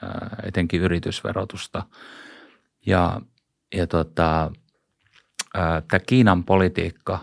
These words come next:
se on musta jännittävää, miten Trump onnistui sen ryöväämään. Kun mä olin kaksituhatta kahdeksan, ää, seuraamassa vaaleja, niin tää oli sitä, niin kuin, bread and butter politiikkaa demareille.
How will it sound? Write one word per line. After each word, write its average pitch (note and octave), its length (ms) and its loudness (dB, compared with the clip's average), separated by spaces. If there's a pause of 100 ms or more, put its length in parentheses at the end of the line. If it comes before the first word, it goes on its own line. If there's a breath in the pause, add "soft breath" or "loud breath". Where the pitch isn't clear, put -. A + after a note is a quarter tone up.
(160 loud breath)
se - 120 -20
on G2 60 -2
musta F#2 260 0
jännittävää, F#2 580 0
miten F#2 380 -4 (320)
Trump B2 280 4
onnistui E2 440 -2
sen F#2 160 0
ryöväämään. F2 880 0 (540 soft breath)
Kun - 100 -2
mä G2+ 60 6
olin G2 100 6
kaksituhatta G#2 440 0
kahdeksan, F#2 680 0
ää, - 440 -18 (100)
seuraamassa F2 580 2
vaaleja, E2+ 500 2
niin E2+ 280 -2 (640 loud breath)
tää D3 100 4
oli C#3 140 4
sitä, G#2 360 -2
niin F#2 220 -2
kuin, F2+ 180 -2
bread G#2+ 340 4
and E2 340 -2
butter E2+ 460 2 (100)
politiikkaa F#2 880 -4
demareille. F#2+ 760 0